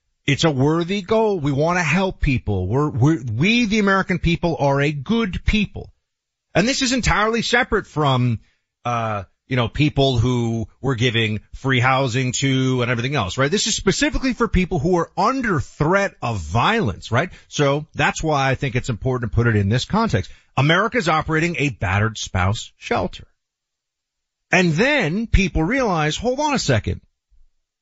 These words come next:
You mean that I can get a free bed, free meals, medical care,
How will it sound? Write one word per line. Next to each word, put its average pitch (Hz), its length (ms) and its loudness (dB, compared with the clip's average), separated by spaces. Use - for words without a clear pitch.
You 180 120 4
mean 247 200 2
that 175 80 0
I 175 140 2
can 196 180 -4
get 165 320 0
a 117 480 0
free 185 340 2
bed, 151 500 0
free 180 340 0
meals, 160 840 -2
medical 175 400 0
care, 151 720 0